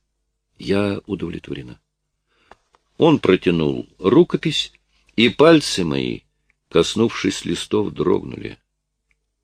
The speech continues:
Я подвинулась поближе к лампе и с трепетом открыла первую страницу. Мистер Локвуд откинулся на сиденье и расслабился, однако из-под полуприкрытых век внимательно наблюдал за мной.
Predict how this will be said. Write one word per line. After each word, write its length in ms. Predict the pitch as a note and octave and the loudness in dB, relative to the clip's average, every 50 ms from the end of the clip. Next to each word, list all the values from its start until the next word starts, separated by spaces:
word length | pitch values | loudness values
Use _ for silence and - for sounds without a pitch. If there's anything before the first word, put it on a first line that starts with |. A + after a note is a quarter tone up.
| _ _ _ - - - _ | _ _ _ -20 -20 -20 _
Я 160 | - - E2+ F2 | 0 0 0 2
подвинулась 560 | - G#2 F2+ F#2+ G#2+ A2 G#2+ G#2 G#2 - - | 2 -2 -2 0 -2 -2 -2 -4 -4 -6 -4
поближе 500 | - F#2 F2+ E2+ F2+ G#2+ G#2+ F2 G2 F#2 | -2 -2 -2 0 -2 -2 -2 -4 -6 -6
к 100 | - - | -4 -2
лампе 420 | F#2 G2+ G#2+ A2 G#2 - - - _ _ _ _ _ _ _ _ _ _ _ _ _ _ _ | -2 -2 -2 -4 -8 -10 -14 -18 _ _ _ _ _ _ _ _ _ _ _ _ _ _ _
и 80 | - E2+ | -10 -8
с 160 | - - - | -8 -8 -10
трепетом 640 | - - - F2 G#2 A#2+ - - G2+ - G#2+ G2+ G2+ | -4 -2 0 2 2 0 0 -6 -10 -8 -8 -8 -8
открыла 640 | F#2+ - - - F2+ A2 G#2 G2+ G2+ G2 G2 - - _ _ _ - | -8 -10 -8 -6 -4 -2 0 0 0 -2 -4 -8 -12 _ _ _ -2
первую 440 | - G2 G#2+ G#2 G2 F#2+ G2 G2 F#2+ | 2 2 2 2 0 -6 -8 -8 -8
страницу. 800 | - - - - - F#2 E2+ D#2 C#2+ - - - - - - _ _ _ _ _ _ _ _ _ _ _ _ _ - | -10 -12 -10 -6 -6 -6 -6 -6 -8 -10 -12 -16 -16 -16 -18 _ _ _ _ _ _ _ _ _ _ _ _ _ -6
Мистер 460 | D#2+ F2 G#2 A2+ - - - G#2+ G#2 | 0 0 0 0 0 0 0 0 2
Локвуд 600 | G#2 G2 G#2 G#2+ G2+ - G#2 G2+ - _ - - _ _ _ _ _ _ _ _ | 4 4 4 4 2 0 -6 -6 -8 _ -20 -20 _ _ _ _ _ _ _ _
откинулся 600 | - E2 - - - F2+ D#2+ C#2 C2 - - - | -2 -2 -2 0 -2 -2 -2 -2 -4 -6 -8 -8
на 80 | B1+ B1+ | -8 -8
сиденье 580 | - - - A#1+ C2 F#2+ A#2+ A#2+ A#2+ A2+ A2 _ _ _ _ _ _ _ _ _ _ _ - | -8 -8 -8 -2 -2 -2 0 -2 -4 -10 -12 _ _ _ _ _ _ _ _ _ _ _ -8
и 120 | C#2 D2+ | -6 -4
расслабился, 880 | C#2+ B1 - - - - - - F2+ A2 A2+ A#2 A2 G#2 - - - - _ - - - - | -4 -4 -4 -6 -8 -8 -4 -2 -2 -2 0 -2 -6 -6 -8 -12 -14 -16 _ -20 -20 -10 -2
однако 460 | - - F2+ A#2+ B2+ B2+ A#2+ - B2+ | -2 2 4 4 4 4 4 4 4
из-под 720 | C3 - - B2 B2 A2+ - - - - A2+ A2 - - - | 4 4 4 0 0 0 0 -2 2 2 2 2 2 -4 -2
полуприкрытых 840 | - A2+ A#2 A2+ G#2 - A2 G#2 - - A2 A#2 - - A2 - - | 4 4 4 4 4 0 -2 -4 -2 0 0 0 2 0 -2 0 0
век 360 | G#2+ F#2+ G#2 A2+ A2+ A2 - | 2 4 6 4 4 4 0
внимательно 540 | F#2+ F2+ G2+ G#2 G2+ G#2+ A2+ B2 - A2+ G#2+ | -2 0 2 2 2 0 -2 -2 -4 -6 -4
наблюдал 420 | G#2 F#2+ G2 F#2+ F#2 F#2 F#2 F#2+ | -4 -4 -2 -2 0 2 0 0
за 140 | F#2 F2 F#2 | 0 -4 -6
мной. 280 | F#2 F2+ F2+ F2 F2 | -6 -6 -6 -8 -10